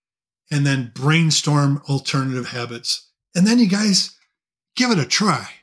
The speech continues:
Experiment with it. If that change, if that alternative habit doesn't work for you,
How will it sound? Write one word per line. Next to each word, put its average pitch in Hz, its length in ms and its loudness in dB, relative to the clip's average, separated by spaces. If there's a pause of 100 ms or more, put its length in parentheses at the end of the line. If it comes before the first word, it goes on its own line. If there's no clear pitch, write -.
(640)
Experiment 220 840 0
with 127 220 -8
it. - 120 -16 (160)
If 220 200 0
that 254 240 -2 (260)
change, 233 640 2
if 170 160 -2
that 233 160 0
alternative 202 520 -2
habit 190 280 0
doesn't 156 300 -2
work 190 200 -2
for 196 140 -4
you, 202 340 0